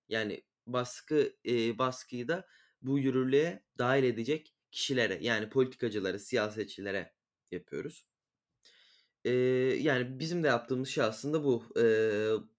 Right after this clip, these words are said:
yalnız bu sefer farklı olarak tüm dünyadaki gençler bir iklim krizi için birleşti. Yani bir oldu. Yani mesela ben dediğim gibi on, on bir yaşındayken iklim krizinden bahsederken beni dinlemeye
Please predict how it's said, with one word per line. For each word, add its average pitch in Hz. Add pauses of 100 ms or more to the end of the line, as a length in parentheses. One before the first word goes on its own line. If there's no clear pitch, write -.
(140)
yalnız 117
bu 165
sefer 165
farklı 139
olarak 135
tüm 156
dünyadaki 104
gençler 110 (420)
bir 139
iklim 139
krizi 123
için 151
birleşti. 113
Yani 104
bir 139
oldu. 98 (480)
Yani 120
mesela 123
ben 120
dediğim 123
gibi 117
on, 127
on 123
bir 113
yaşındayken 104
iklim 127
krizinden 117 (100)
bahsederken 107
beni 101
dinlemeye 110